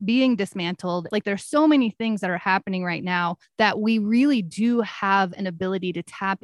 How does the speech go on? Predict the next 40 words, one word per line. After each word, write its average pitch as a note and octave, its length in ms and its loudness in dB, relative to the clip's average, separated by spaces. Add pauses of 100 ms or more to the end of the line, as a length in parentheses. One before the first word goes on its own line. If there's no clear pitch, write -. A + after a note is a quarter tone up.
in A3+ 420 4 (320)
to A#3 120 0
that G3+ 240 0
receptive G3 1040 -4 (140)
place G3 600 -4
and F#3+ 200 -2
that, F3+ 280 -2
those F#3+ 240 -2
divine F3+ 380 -2
feminine F3+ 540 -4
energies G3+ 600 -4
that G3+ 180 0
I F#3+ 200 -2
think A3+ 260 -2
are F#3+ 140 -2
amazing. F#3+ 540 -2
We E3+ 100 -4
just A#3 380 -4
talked A3 200 -4
about F#3 200 -2
it - 100 -6
in F3+ 60 -6
the F3 80 -2
last F3 400 -2
episode, G#3+ 560 0 (380)
but B3+ 100 2
I C4+ 100 6
do C4+ 280 2
wanna G4+ 440 -2
ask C4 420 0
you, G3+ 160 0
so A3 220 -2
how C4 500 0
important C#4 760 0
is A3 200 2
it - 300 -12 (540)
that A3+ 400 2
your A#3 400 2
healthcare C4+ 640 -2
provider F3 720 -6